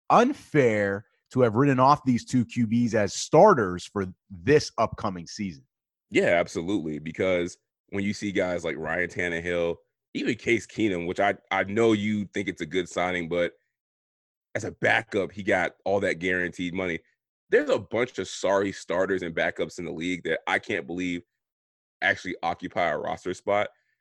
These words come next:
Speaker 2: Shoot, Josh Rosen's on a roster somewhere, and we, I think we can all admit that he's not a top ten pick that we thought he was.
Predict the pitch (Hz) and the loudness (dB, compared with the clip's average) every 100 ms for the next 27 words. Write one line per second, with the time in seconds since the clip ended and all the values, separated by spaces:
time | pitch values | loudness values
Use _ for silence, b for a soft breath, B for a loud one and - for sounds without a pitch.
0 | _ _ - 175 120 165 185 98 135 117 | _ _ -6 -4 0 0 0 2 2 2
1 | 98 92 92 87 92 92 82 - 90 87 | 0 -2 0 0 0 0 -6 -6 -4 -2
2 | 82 82 58 107 107 107 120 127 131 120 | -2 -4 -8 -8 -2 -2 2 4 4 2
3 | 107 101 - 104 98 98 95 - 90 107 | 2 2 2 2 2 2 0 0 -4 -2
4 | 104 87 - _ - 104 87 87 90 - | -4 -6 -14 _ -2 0 0 0 -2 0
5 | 95 90 98 87 78 85 87 80 78 78 | -2 0 -2 -2 -6 -6 -4 -4 -2 -4
6 | 73 | -6